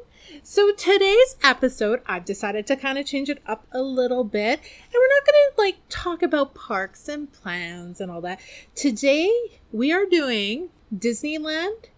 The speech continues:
my favorite things. So I am going to talk about my favorite things in Disneyland. It's always kind of fun to hear what people like,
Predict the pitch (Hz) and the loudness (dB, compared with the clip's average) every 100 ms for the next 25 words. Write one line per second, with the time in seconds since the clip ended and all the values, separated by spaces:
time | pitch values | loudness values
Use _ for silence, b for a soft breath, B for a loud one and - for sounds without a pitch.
0 | _ _ 202 202 196 185 - - 185 226 | _ _ -6 -4 -4 -6 -8 -4 -2 0
1 | 262 226 175 - - - - b b - | -2 -4 -8 -10 -20 -18 -18 b b -2
2 | 330 339 - 302 339 427 453 427 349 339 | 0 0 0 2 4 4 4 4 2 0
3 | 349 339 - 294 330 - - 294 339 349 | -2 -4 -6 -2 -2 -4 -6 0 4 4
4 | 359 - - - _ _ - 247 370 494 | 2 -2 -16 -16 _ _ -6 0 4 4
5 | 466 311 302 311 254 233 240 233 - 240 | 2 0 0 0 -2 -2 -6 -10 -10 -2
6 | 233 185 151 160 156 139 104 - 202 - | 0 -2 -6 -14 -18 -20 -20 -20 -16 -16
7 | - _ - 320 - 262 269 285 - 277 | -18 _ -8 -8 -4 -2 -2 -4 -8 -6
8 | 233 233 185 202 202 254 - 415 415 415 | -6 -6 -8 -10 -10 -6 0 0 0 -2
9 | 403 - 285 320 - 311 311 285 285 277 | -4 -2 -2 -2 -2 -4 -4 -4 -4 -2
10 | 277 285 277 - - | -2 -2 -6 -16 -20